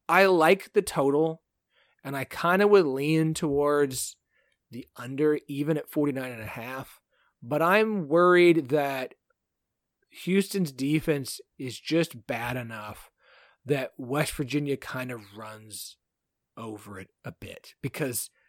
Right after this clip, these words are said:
West Virginia is thirty-fifth in the country in E P A per rush on offense. West, Houston is a hundred and second. Like, Houston's rushing defense is awful. West Virginia's strength on offense is running the ball. Like,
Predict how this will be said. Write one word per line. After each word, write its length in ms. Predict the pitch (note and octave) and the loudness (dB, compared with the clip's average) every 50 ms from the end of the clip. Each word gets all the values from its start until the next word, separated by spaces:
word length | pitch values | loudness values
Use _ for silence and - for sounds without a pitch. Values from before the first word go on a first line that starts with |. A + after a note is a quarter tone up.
| _ _ _ _ _ _ _ _ - | _ _ _ _ _ _ _ _ 0
West 260 | B2 D3+ F3 G3 - | 4 4 4 4 2
Virginia 520 | - G#3 G3 G#3+ G3+ G3 F#3+ F3+ E3+ D#3+ - _ _ _ _ _ _ _ - | 0 0 2 2 4 4 4 4 4 2 -2 _ _ _ _ _ _ _ -10
is 160 | - C3 - | -10 -8 -6
thirty-fifth 460 | - - E3+ F3+ G3+ G3 - G3+ F#3 | 2 4 4 4 4 4 2 2 2
in 80 | G#3 F#3 | 2 -2
the 60 | F3 | -2
country 380 | E3 - E3 E3 D#3 - - C#3 | -2 0 0 0 0 0 -2 -2
in 80 | A#2+ | -2
E 120 | B2 C3+ C3+ | -2 -4 -6
P 160 | - - C#3 | -4 -4 -4
A 80 | B2 A#2+ | -4 -4
per 160 | - B2+ A#2 | -6 -10 -12
rush 440 | G#2+ G#2+ G2+ G2 - - - - _ - | -12 -12 -14 -14 -12 -14 -14 -14 _ -16
on 140 | A2 G2+ F#2+ - | -16 -16 -16 -14
offense. 560 | - A2 G#2+ - - - G2+ F#2+ F#2 - - - | -12 -12 -12 -12 -14 -16 -18 -16 -16 -18 -16 -12
West, 320 | - A#2+ A#2 A#2+ - - - - | -12 -10 -10 -12 -14 -16 -10 -4
Houston 360 | - E3 E3+ - - D#3 B2+ | 0 0 0 0 0 -4 -4
is 180 | - A2+ A#2+ A#2 | -4 -10 -14 -12
a 60 | A2 | -12
hundred 280 | - - D3 C#3+ C#3 | -8 -6 -4 -4 -4
and 100 | A#2+ G#2 | -6 -8
second. 540 | - - - - - - - - - _ - _ _ _ _ _ - _ - | -10 -8 -8 -8 -8 -10 -12 -18 -20 _ -20 _ _ _ _ _ -20 _ -12
Like, 160 | - B2+ A#2+ | -12 -12 -8
Houston's 400 | - G3+ A#3 A3 - A#3 G#3 E3 | -4 -4 -4 -2 -2 -2 -4 -4
rushing 400 | C#3 B2 C3 C#3 C3+ - D3+ C3 | -4 -4 -4 -4 -2 -4 -4 -6
defense 460 | A#2 B2 A#2+ A2 - B2+ G#2+ F#2+ - - | -8 -10 -12 -12 -12 -14 -14 -14 -16 -16
is 180 | A2 - - - _ _ - | -16 -16 -18 -20 _ _ -12
awful. 440 | A#2 A2 G#2 - - F#2 - - _ _ _ _ _ _ _ _ _ _ - | -12 -12 -12 -14 -16 -20 -20 -20 _ _ _ _ _ _ _ _ _ _ -2
West 240 | A#2+ D#3 E3+ D#3+ | 2 2 2 2
Virginia's 320 | E3+ F3 E3+ F3 D#3+ D3 - | 2 -2 -2 -2 -2 -4 -4
strength 400 | - - E3 E3+ E3 D#3+ D3 - | -2 2 4 4 4 4 2 -2
on 100 | C3+ B2+ | -2 -2
offense 580 | C3 C3 B2+ - - B2+ G#2+ G2 G2 - - - - | -2 -4 -6 -6 -8 -12 -12 -12 -16 -18 -16 -10 -10
is 220 | C3 B2+ A2 A2 | -8 -8 -8 -8
running 420 | A2+ B2+ C#3+ D3 D3 C3+ B2+ A2+ | -6 -4 -4 -2 -4 -6 -8 -10
the 60 | G2+ G2+ | -14 -14
ball. 340 | - B2 A2+ G#2 F#2+ F2+ F#2+ | -12 -12 -12 -12 -12 -14 -12
Like, 220 | A#2+ B2+ - - | -12 -12 -12 -14